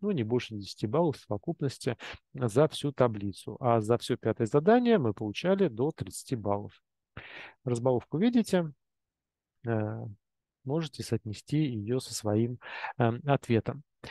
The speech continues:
Задание тестового тура для девятого класса. Э, показано сейчас на экране, не будем подробно их разбирать, остановимся только на ключевых элементах. Правильный ответ выделен желтым фоном.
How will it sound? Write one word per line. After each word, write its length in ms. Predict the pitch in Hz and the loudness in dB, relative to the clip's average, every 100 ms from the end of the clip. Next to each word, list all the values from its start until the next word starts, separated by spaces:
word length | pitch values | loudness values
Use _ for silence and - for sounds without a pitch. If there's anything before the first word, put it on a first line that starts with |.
| - - - | -12 -14 -4
Задание 360 | 123 165 226 220 | 4 6 6 6
тестового 600 | - 156 - 123 107 110 | 6 4 6 2 2 -2
тура 320 | 165 208 180 | 0 4 4
для 180 | 110 139 | 6 2
девятого 500 | 123 113 123 120 117 | 4 2 2 0 -2
класса. 640 | - 104 98 - 120 120 | -2 -4 -4 -4 -2 -4
Э, 480 | - 147 127 127 135 - - - _ _ _ _ - - | -6 -8 -4 -2 -2 -4 -12 -16 _ _ _ _ -20 -6
показано 420 | - 143 131 - | -2 4 4 4
сейчас 260 | 107 120 107 | -4 -4 -2
на 100 | 127 | 0
экране, 360 | 139 214 226 170 | 6 6 6 4
не 120 | 143 | 2
будем 360 | 139 143 110 | 0 -2 -2
подробно 480 | 104 123 120 107 104 | 0 0 2 -2 -2
их 180 | 107 - | -8 -2
разбирать, 460 | 123 131 185 220 - | 0 2 6 4 4
остановимся 420 | - 123 143 - | -2 0 0 -2
только 220 | 123 - | -2 -2
на 100 | 107 | -4
ключевых 420 | 113 - 120 113 | -4 -4 -2 0
элементах. 480 | 139 156 214 220 175 | 2 4 4 4 2
Правильный 320 | - 123 107 | 6 4 4
ответ 240 | 107 180 147 | 0 0 0
выделен 500 | 107 113 110 104 101 | -2 -2 -2 -4 -6
желтым 360 | 107 117 117 | -4 -4 -4
фоном. 460 | 107 113 107 98 101 | -6 -2 -2 -2 -8